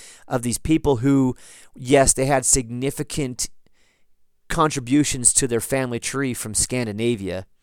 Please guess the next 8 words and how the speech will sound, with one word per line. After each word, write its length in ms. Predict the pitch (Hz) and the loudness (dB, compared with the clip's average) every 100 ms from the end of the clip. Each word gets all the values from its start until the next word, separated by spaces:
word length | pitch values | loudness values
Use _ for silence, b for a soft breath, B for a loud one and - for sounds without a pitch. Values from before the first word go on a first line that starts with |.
| B B B B - | B B B B -18
but 520 | 120 151 139 120 - b b b b | 4 6 6 4 -4 b b b b
whose 180 | 156 131 | 2 4
dominant 500 | 110 143 135 127 - | 6 6 6 2 -4
culture 380 | - 135 131 123 | 2 2 4 -2
and 180 | 107 113 | -2 -2
language 480 | 120 127 107 101 | -2 -2 -4 -6
was 160 | 95 98 | -4 -6
Gaelic. 720 | 87 110 101 90 - - - | -4 -2 -2 -4 -8 -14 -18